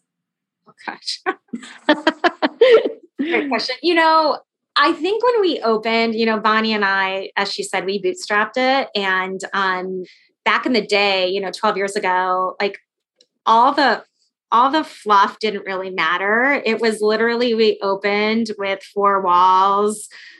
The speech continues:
I think I bought the desk, like, on Amazon. You know, we painted, we brought in apparel, um, and it's really all that matters. It's really the fitness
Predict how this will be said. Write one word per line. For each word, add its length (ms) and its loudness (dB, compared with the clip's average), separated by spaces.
I 60 2
think 220 -2
I 240 0
bought 240 4
the 80 -2
desk, 500 -2
like, 320 -4
on 180 -2
Amazon. 840 0
You 100 2
know, 460 4
we 200 -4
painted, 1080 0
we 160 -4
brought 280 2
in 120 0
apparel, 1000 2
um, 480 -2
and 380 -2
it's 220 0
really 280 2
all 260 2
that 200 -2
matters. 480 -2
It's 220 -8
really 260 2
the 140 -6
fitness 800 -6